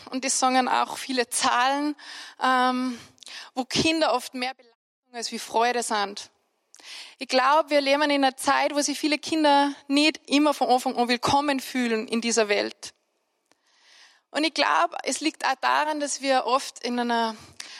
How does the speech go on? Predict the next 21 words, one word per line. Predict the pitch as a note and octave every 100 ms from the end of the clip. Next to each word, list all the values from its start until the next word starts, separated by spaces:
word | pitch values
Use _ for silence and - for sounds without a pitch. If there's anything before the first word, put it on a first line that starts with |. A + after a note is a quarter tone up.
| - -
mehr | C4 C#4+ D#4+
in |
einer | C#4+ C4
Kultur | - C4 - D4+ A3+
von | - C4
Leistung | A3 A3 C#4 - D4 C#4
leben, | C4+ C4+ C#4 C#4 C#4 - -
als | - C4
wir | C4+
in | C4
einer | B3+ B3
Kultur | - C4 - - C#4+ D4+ D4+ D#4
von | - B3+
Beziehung. | G#3 - - - C#4 C4 A3 G#3 G3+ _ _ _ _ - - - _
Was | A#3+ - -
heißt | B3+ C4+ -
das? | A#3+ A3 - - - - -
Es | C4+
ist | C#4+ C#4+
oft | C4+ - C4+
wichtiger, | F#4 - - D4 C#4 C#4 E4